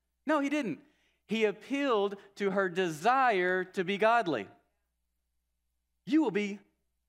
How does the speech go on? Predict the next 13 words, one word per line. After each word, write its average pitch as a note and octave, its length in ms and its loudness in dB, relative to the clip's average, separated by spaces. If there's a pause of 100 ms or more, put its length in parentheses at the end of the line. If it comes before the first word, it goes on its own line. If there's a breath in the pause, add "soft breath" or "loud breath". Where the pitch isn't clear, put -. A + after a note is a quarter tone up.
(160)
godly." C#3+ 580 -6 (2500)
Oh, A#2 120 -6
that's G#2+ 180 -6
really A2+ 200 -8
good. G#2+ 360 -8 (800)
I'm A#2 100 -10
gonna A2 80 -8
mess B2+ 200 -4
with A2+ 100 -16
some C3 200 -8
of A#2 120 -10
you G#2+ 100 -8
today. G#2 480 -8